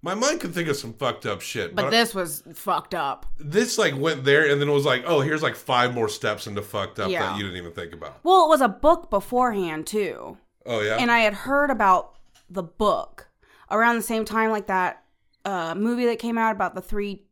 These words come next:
Speaker 2: triplets.
Speaker 1: Yeah.
Speaker 2: Yeah, that one that came out, I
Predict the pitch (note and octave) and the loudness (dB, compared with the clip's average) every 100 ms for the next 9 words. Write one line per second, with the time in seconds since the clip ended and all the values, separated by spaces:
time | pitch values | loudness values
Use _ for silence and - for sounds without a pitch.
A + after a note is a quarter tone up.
0 | - C4 B3 C4 C4 - - - _ _ | -10 -8 -4 -4 -4 -6 -16 -20 _ _
1 | _ _ _ - A#2+ E2 - - G3+ F#3 | _ _ _ -8 -6 -4 -8 -8 -2 0
2 | E3+ F#3+ G#3+ G#3 G#3 - G3+ G#3 G3+ - | 2 2 2 -2 -4 -6 -2 0 0 -2
3 | - E3 | -4 -4